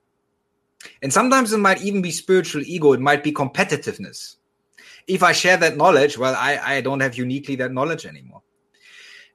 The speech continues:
And this is something that I've started to love in the West, because in the West, we're kinda open source about spiritual experience.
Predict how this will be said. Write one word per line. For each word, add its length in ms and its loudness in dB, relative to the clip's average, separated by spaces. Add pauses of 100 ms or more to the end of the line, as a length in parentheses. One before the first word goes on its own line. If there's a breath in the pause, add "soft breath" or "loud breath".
And 160 0
this 140 6
is 120 -2
something 360 0
that 120 2
I've 240 2 (180)
started 360 -2
to 80 -8
love 300 4
in 120 -6
the 100 2
West, 300 2
because 320 0
in 100 -4
the 80 2
West, 300 2
we're 60 -6
kinda 340 0
open 320 2
source 560 -4 (440)
about 260 -2
spiritual 400 -2
experience. 600 -8